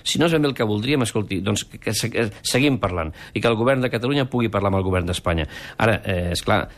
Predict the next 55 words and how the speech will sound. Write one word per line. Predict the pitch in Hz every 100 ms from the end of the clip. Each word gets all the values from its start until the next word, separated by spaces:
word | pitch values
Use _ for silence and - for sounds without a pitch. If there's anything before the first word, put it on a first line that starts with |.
| -
perquè | 92 78
si | -
nosaltres | 95 110 107
diem | 117 110
aquí | 117 110
que | 113
no, | 117 101 - _ _ _ -
que | -
és | 90
el | 85
que | 95 92
ja | 92
fa | 90 95
mesos | 98 92 90
que | 92
estem | 95 95
dient, | 104 98 120 -
si | - -
el | 98
Partit | 98 92 110
Popular | 107 110
de | 98
Catalunya | 98 110 98
aquí | - 117 85
diu | 110
que | 104 110
no, | 98 98 - -
això | 101 - 98 -
ja | 104 101
vol | 101 101
dir | 98 101
que, | 104
eh, | 98 95 90 87 82 78
doncs, | 82 -
això | 80 78 95
no | 95
té | 95
viabilitat, | 87 82 82 104 -
això | -
no | 101
anirà | 95 87
enlloc. | 92 104 - - 104
No |
volem | 107 127 131 104
que |
neixi | 95 92 90
mort. | 87 85 69
Ara, | 107 90
eh, | 78 82 -
també | 87
posem | 90 95 101
les | 104
nostres | 90 92
condicions. | 92 85 113 104 - - -
Home, | -